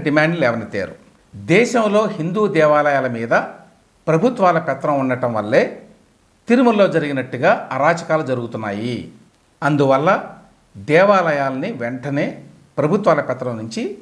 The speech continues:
రక్షించాలి, భక్తులు, ట్రస్టీలు నిర్వహించుకునే విధంగా తక్షణమే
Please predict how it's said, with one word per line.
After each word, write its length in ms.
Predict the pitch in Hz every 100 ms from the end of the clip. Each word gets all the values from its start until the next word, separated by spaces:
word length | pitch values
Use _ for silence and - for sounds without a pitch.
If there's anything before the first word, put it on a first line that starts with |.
| -
రక్షించాలి, 680 | 123 - 135 127 104 98 123 104 80 - - _ _ -
భక్తులు, 440 | 147 202 240 240
ట్రస్టీలు 520 | 240 170 165 185 170 175
నిర్వహించుకునే 540 | 165 151 147 - 139 117
విధంగా 320 | 123 120 175 - - - _ _ _ -
తక్షణమే 460 | 196 - 180 165